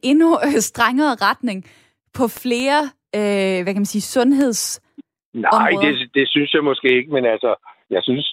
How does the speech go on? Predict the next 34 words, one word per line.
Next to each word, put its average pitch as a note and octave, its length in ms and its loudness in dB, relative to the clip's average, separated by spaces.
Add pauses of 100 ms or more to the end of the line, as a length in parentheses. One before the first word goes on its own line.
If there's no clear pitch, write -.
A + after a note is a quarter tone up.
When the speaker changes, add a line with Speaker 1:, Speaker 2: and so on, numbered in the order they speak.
(220)
Speaker 2:
synes B2+ 220 0
at, A2 260 -2 (100)
at, G#2 100 -6
øh, A2 180 0
hvorfor A#2+ 280 -2
skal C#3 180 -4
man A#2 220 -2 (300)
begynde C#3 300 0
at A#2+ 140 -2
frigive D#3+ 360 0
haschen, G2+ 460 -2
altså, F#2 400 -4
fordi, A#2 320 -2 (340)
altså, - 300 0
det B2 100 2 (100)
er D3 140 2
jo D3 120 0
så C#3+ 260 -2 (180)
bevisligt, C#3 640 -2
at G#2+ 260 0
hash G#2 440 -2
er B2 100 0
skadeligt, A#2+ 500 -2
altså. G2 300 -4 (800)
Jeg, B2+ 240 2 (880)
jeg C3 200 0
røg D3+ 440 0
en A#2 180 -2 (160)
hel G3 200 -2
del D3 380 -2
i - 140 -2
mine B2 200 2
unge C3 220 -2
dage, B2 300 0